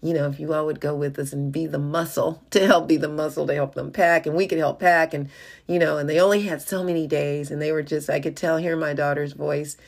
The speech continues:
that they were really kinda sad, and she was just trying to figure out what they were gonna do. And they said, "Sure, we'll go. We've got time." And I was, it was just perfect timing 'cause I know their schedule. Oh my goodness. We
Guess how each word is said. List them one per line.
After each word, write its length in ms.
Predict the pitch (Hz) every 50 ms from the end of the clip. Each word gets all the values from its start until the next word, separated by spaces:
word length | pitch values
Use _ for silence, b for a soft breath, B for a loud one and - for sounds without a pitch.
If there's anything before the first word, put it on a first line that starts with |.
| B B B B B -
that 140 | 226 220
they 140 | 233 233 226
were 160 | 220 214 202 190
really 440 | 180 180 175 165 160 160 165 160 - -
kinda 280 | - 214 190 175 170
sad, 400 | 165 - - 151 147 143 143 143
and 160 | 147 147 151 139
she 180 | - - 170 170
was 140 | 170 160
just 220 | - - 160 147 -
trying 200 | - 170 165 160
to 80 | 160
figure 260 | 156 - 151 - - -
out 200 | 160 165 - -
what 220 | 165 175 180 -
they 100 | - 160
were 120 | 156 156 147
gonna 200 | 143 143 147 139
do. 320 | 135 - - - - - - B B B B B B B B B B B B B B _
And 240 | - 165 160 151 160
they 140 | 175 175 180
said, 400 | 175 - - 170 165 160 156 147 - - _
"Sure, 640 | - - - - - - 320 330 415 403 240 196 185
we'll 260 | 180 190 233 302 370
go. 360 | 262 - 180 170 170 180 214 269
We've 240 | 294 277 311 339
got 240 | - 285 285 302 -
time." 580 | - - 185 160 160 160 160 175 214 262 269 b b b b b b b -
And 140 | 240 247 240
I 100 | 233 240
was, 260 | 233 233 233 226 - _ -
it 140 | 220 226
was 140 | 220 226 220
just 280 | - 247 226 214 - B B B B B B B B B _ - 190 -
perfect 440 | - - 269 285 277 277 226 - -
timing 260 | 208 180 165 160 165
'cause 120 | 170 160
I 140 | 175 170 196
know 200 | 185 170 156 143
their 160 | 139 170 185
schedule. 440 | 185 - - - - 139 139 143 135
Oh 140 | 131 160 160
my 180 | 143 - -
goodness. 500 | 139 - 143 143 - - - - - -
We 260 | - 143 165 165 139